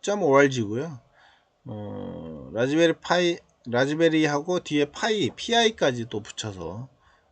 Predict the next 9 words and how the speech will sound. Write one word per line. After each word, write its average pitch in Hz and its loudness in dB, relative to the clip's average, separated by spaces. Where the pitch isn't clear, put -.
어, - -14
들어갑니다. 104 -8
그래서 101 -10
라즈베리 110 -4
파이 113 -6
피아이 160 0
닷오알지 104 -2
이런 87 -8
식으로. 82 -10